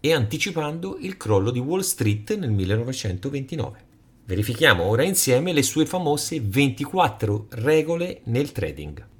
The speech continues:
Regola numero uno. Dividi il tuo capitale in dieci parti uguali e rischiane al massimo solo una per operazione. Regola numero due. Usa sempre lo stop loss, cioè il punto di massima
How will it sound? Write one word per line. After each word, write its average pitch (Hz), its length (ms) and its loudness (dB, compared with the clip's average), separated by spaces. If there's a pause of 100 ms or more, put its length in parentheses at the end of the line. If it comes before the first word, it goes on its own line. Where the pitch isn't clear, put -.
(160)
Regola 165 360 4
numero 151 380 0
uno. 95 220 -10 (220)
Dividi 160 340 2
il - 100 2
tuo 151 160 -2
capitale 98 800 -4
in 95 160 0
dieci 120 360 -2
parti 107 360 0
uguali 101 540 -4 (220)
e 98 160 0
rischiane 107 500 0
al 90 120 -2
massimo 131 680 -2
solo - 580 0
una 160 360 0
per - 260 -4
operazione. - 640 -4 (680)
Regola 165 400 4
numero 170 300 0
due. 113 340 -4 (200)
Usa 147 260 4
sempre 175 360 2
lo 175 100 -2
stop 170 280 0
loss, 170 520 2 (120)
cioè 107 320 4
il 104 200 2
punto 107 420 2
di 90 100 -4
massima 98 560 -2